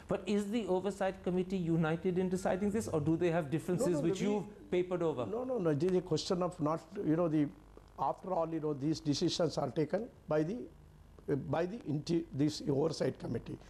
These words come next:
Speaker 2: You know, in that, when we decided, you know, there was no such,
Speaker 1: Let
Speaker 2: uh,
Speaker 1: me point
Speaker 2: decision.
Speaker 1: out to you what could be a problem with this particular decision,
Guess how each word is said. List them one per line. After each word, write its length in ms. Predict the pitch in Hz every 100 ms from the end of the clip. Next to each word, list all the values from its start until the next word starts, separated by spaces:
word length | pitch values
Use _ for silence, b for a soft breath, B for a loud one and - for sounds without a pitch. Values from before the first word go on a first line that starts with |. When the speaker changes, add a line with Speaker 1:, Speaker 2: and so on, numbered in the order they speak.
| B B
Speaker 2:
You 80 | 180
know, 100 | 214
in 180 | 196 165 143
that, 280 | 180 214 208 - -
when 300 | 160 175 170
we 140 | 247
decided, 500 | 190 - 190 165 160
you 80 | 160
know, 120 | 180
there 140 | 165 160
was 180 | 165
no 140 | 160 165
such, 200 | 160 139
Speaker 1:
Let 260 | 190 240
Speaker 2:
uh, 40 | 339
Speaker 1:
me 100 | 320
point 300 | - 208 208
Speaker 2:
decision. 180 | 208 208
Speaker 1:
out 80 |
to 60 | 185
you 60 | 185
what 220 | 175 180
could 160 | 180
be 120 | 165 180
a 40 |
problem 400 | 180 147 143 170
with 180 | 156 127
this 180 | 170 -
particular 500 | 175 160 139 160 151
decision, 500 | 127 - 117 175